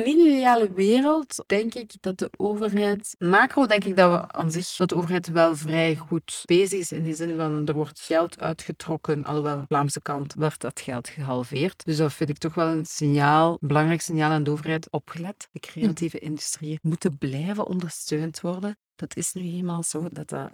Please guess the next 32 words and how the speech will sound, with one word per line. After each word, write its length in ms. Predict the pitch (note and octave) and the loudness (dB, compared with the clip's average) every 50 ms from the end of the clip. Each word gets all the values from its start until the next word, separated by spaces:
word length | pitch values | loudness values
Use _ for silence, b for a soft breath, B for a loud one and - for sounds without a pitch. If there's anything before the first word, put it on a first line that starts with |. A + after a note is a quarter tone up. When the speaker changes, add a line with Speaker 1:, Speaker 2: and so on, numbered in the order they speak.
| - | -6
Speaker 2:
Ja, 100 | - C4+ | -2 -2
ja. 100 | C#4 C4 | 2 4
Speaker 1:
industrieën 600 | G3+ G#3+ G#3+ G3+ F3+ - - - F#3+ G3+ A#3 A#3+ | 4 6 6 6 4 2 0 -2 0 0 0 0
zijn, 240 | A3 A3 A3+ A3 A3 | 2 4 6 6 6
behalve 360 | G3+ F#3+ F3 F#3+ G3 F#3 G#3+ | 6 6 6 4 4 6 4
in 100 | D#3+ F3 | 2 2
de 120 | E3+ E3 D#3 | 2 0 -2
kunstwereld, 680 | - - G3 G3+ - - - - G3 G3+ F#3+ F#3+ F#3 F#3+ | -2 -4 -4 -4 -4 -6 -4 -4 -2 -2 -2 -4 -4 -4
denk 200 | G3+ F#3+ F#3 F3+ F#3+ | -4 -4 -4 -4 -6
ik 80 | F#3 - | -10 -10
misschien 400 | F#3+ F#3+ - - - - G3 G3 | -10 -10 -10 -10 -10 -8 -6 -2
wel 200 | F#3+ F#3 F3+ F3+ E3+ | 0 0 0 0 -2
niet, 360 | F3 F3+ F#3 F3 - - - | -4 -4 -6 -6 -8 -6 -2
eh, 320 | G3 F#3+ F#3 F3+ F3+ E3+ F3+ | 0 2 4 2 2 0 0
ja, 200 | F#3+ G#3 A3+ A3+ | 2 2 2 4
waar 140 | A3 G#3 G3 | 2 2 0
mensen 360 | G3 G3+ G#3 - - G#3 G3 | 0 -2 -2 -4 -4 -6 -6
gewoon 480 | F#3+ F3+ G3 G3+ G3 G3 F#3+ F#3 E3+ - - | -4 -2 -2 -2 0 0 0 0 -2 -2 -2
ondersteuning 600 | - G3 F#3 E3+ - - - G3+ F3+ F3+ F3 D#3+ D#3+ D#3 | -2 -2 -2 -2 -4 -4 -2 0 0 2 2 4 4 4
nodig 360 | D#3 E3 G#3 B3 C#4 C4 A3+ | 2 2 0 0 -2 -2 -2
hebben. 320 | A3+ G#3 E3 D#3 D3+ D3+ - - - | -2 -2 0 -2 -2 -4 -6 -12 -12
Het 100 | - E3+ | -10 -8
zijn 180 | - F3+ F3 E3+ | -6 -4 -4 -2
geen 220 | F3 A3 A#3+ A#3 F#3 | 2 2 2 2 2
grote 320 | - F#3 F3+ E3 - E3 | 0 -2 -2 -2 -2 -2
businesswonders 720 | D3+ D#3 D#3+ - - A#3 - - G#3 F#3 E3 D#3 D#3 - - | -2 -2 -2 -4 -4 -10 -8 -4 -4 -4 -4 -4 -6 -10 -12
vaak. 260 | D#3 D#3 D#3+ - - - | -12 -12 -12 -14 -16 -10
En 320 | - - D#3 D3+ D3+ D3+ D3 D3+ | -4 -2 0 2 2 2 2 4
meer 260 | E3+ E3 F3 G3+ G#3+ A3 | 6 8 8 8 8 8
op 80 | G3 | 4
het 140 | G3 D3+ C#3+ | 2 0 2
businessverhaal. 800 | - F3+ - - G3+ - - - E3 D3+ D3 C#3 C3+ C3+ C3+ | 2 2 2 2 -2 -2 -4 -6 -4 -2 0 2 2 2 2